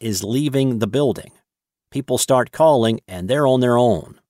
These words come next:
While out driving with a deputy after the storm, they encountered a car headed out of Port O'Connor, Texas. The man told them that he was leaving. "I'm the last one to leave Port O'Connor," Pena recalled him saying, and he added,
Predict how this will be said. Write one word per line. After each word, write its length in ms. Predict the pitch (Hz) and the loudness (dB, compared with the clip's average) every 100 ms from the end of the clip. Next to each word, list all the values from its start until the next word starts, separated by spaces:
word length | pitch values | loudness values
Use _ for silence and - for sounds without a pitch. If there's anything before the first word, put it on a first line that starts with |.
| _ _ _ _ _ _ _ | _ _ _ _ _ _ _
While 320 | 107 117 110 | 0 2 4
out 220 | 117 110 - | 2 0 -4
driving 420 | 117 120 107 104 | 0 0 2 0
with 140 | 123 | 0
a 60 | 113 | -2
deputy 460 | 92 110 110 104 - | -2 -4 -4 -6 -4
after 260 | 131 180 117 | -6 -6 -6
the 120 | 101 | -4
storm, 420 | - 202 107 139 - - - - _ | -4 -2 0 0 -2 -16 -20 -20 _
they 180 | 156 208 | -2 2
encountered 540 | 226 - 175 165 156 | 2 2 2 2 0
a 60 | 139 | -2
car 380 | - 147 139 120 | -2 0 2 2
headed 320 | 127 147 139 | 0 0 0
out 360 | 135 131 127 - | -2 -2 -4 -6
of 260 | 123 110 - | -8 -10 -6
Port 180 | 135 | -2
O'Connor, 460 | 117 107 135 127 90 | 0 -2 -2 0 -2
Texas. 560 | - 113 - - - - _ _ _ _ | -2 -4 -4 -6 -8 -10 _ _ _ _
The 100 | 104 | -2
man 240 | 104 113 104 | 0 2 0
told 300 | 131 139 101 | 0 0 0
them 220 | 117 131 | -4 -2
that 240 | 104 107 | -2 -4
he 140 | - 127 | -6 -2
was 220 | 135 131 | 0 2
leaving. 400 | 202 123 - - _ | 2 2 -4 -20 _
"I'm 220 | 120 127 107 | -8 -4 -2
the 140 | 101 | -2
last 440 | 101 147 185 170 | -2 0 0 0
one 220 | 160 170 147 | 0 2 2
to 80 | |
leave 340 | 127 143 165 - | 2 0 -2 -2
Port 240 | - 170 | -2 0
O'Connor," 640 | 143 131 185 139 82 - _ _ _ - | 0 0 0 0 -2 -12 _ _ _ -6
Pena 260 | 110 98 | -2 -2
recalled 340 | 95 95 104 95 | -2 0 2 2
him 120 | 92 | -2
saying, 420 | - 98 117 143 - _ _ _ - | -2 -2 -4 -6 -10 _ _ _ -4
and 100 | 131 | 0
he 100 | 151 | 2
added, 360 | 180 151 127 | 2 2 -2